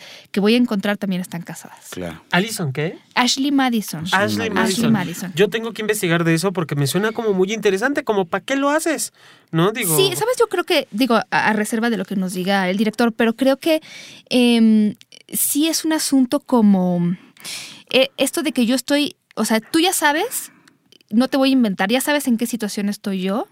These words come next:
Speaker 1: ya sabe, ya sé tú en qué esta situación estás, ya sé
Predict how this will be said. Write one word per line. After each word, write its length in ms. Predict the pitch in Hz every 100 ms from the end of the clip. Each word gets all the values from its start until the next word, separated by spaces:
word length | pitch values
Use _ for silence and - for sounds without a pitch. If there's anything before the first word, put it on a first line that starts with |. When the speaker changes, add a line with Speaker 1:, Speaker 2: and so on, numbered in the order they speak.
| _ - - -
Speaker 1:
ya 220 | - 277
sabe, 240 | 294 294 285 -
ya 160 | 262
sé 180 | 285 320
tú 280 | - 277 294
en 80 | 269
qué 80 |
esta 160 | 254 254
situación 640 | 240 185 180 - 202 214 -
estás, 460 | - - 220 302 -
ya 200 | 185 254
sé 260 | - 294